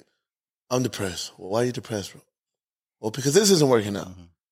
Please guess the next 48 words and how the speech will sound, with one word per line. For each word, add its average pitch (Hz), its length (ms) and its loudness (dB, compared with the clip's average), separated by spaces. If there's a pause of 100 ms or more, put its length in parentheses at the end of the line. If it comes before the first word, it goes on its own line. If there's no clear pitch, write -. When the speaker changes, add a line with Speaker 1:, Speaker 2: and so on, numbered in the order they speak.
(680)
Speaker 1:
<sighs> - 460 0
Bro, 143 160 0
like, 104 240 -2
Speaker 2:
Go 87 120 6
try 95 180 2
some, 95 280 0
go 92 160 2
try 95 200 6
Speaker 1:
yeah, 202 60 6
Speaker 2:
a - 40 6
different 120 280 6
Speaker 1:
like, - 20 8
Speaker 2:
way 135 80 8
Speaker 1:
try 139 80 8
Speaker 2:
to 123 80 8
Speaker 1:
something, 107 180 4
Speaker 2:
make 101 160 0
it. 101 40 2
Speaker 1:
try 160 160 4
something 147 280 -2
different 185 340 2
or 160 200 6
do 131 220 -4
something 135 340 -4
different 123 340 2
or 113 80 4
you 127 200 2
be 127 160 2
better. 101 380 2 (500)
But 135 120 4
it's 139 160 6
like, 123 240 2
don't 156 260 6
use 147 220 -2
that 135 340 2
as 113 460 2
your 107 120 -6
crutch - 640 2
to - 140 -2
why 113 440 4
you 113 240 -4
can't 110 360 2 (300)
get 113 160 4
up 107 140 4
and 90 120 -2
walk. - 380 -4
Speaker 2:
Facts, - 480 -2
bro. 67 300 -8